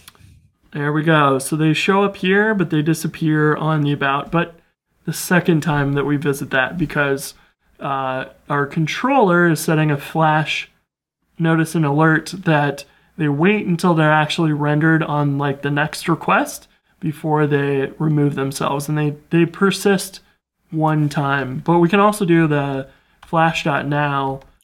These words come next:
to only display it on the current request. So what's kinda cool is now that will fix our issue where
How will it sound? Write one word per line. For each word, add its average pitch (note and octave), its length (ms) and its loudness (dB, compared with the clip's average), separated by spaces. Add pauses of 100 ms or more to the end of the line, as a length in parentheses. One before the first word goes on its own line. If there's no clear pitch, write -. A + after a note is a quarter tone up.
(260)
to D#3+ 220 -2
only G#3+ 360 2
display E3 360 2
it D#3 80 4
on D3 120 2
the C#3 80 -4
current C#3+ 340 -2
request. - 680 -6
So C#3+ 340 0
what's C#3+ 180 0
kinda E3+ 220 2
cool D3+ 340 0
is C3+ 300 -4 (340)
now F3+ 440 2
that D#3 180 2
will D3 100 2
fix G3+ 360 -2
our D3+ 120 4
issue A#3 520 -2 (500)
where D#3+ 560 0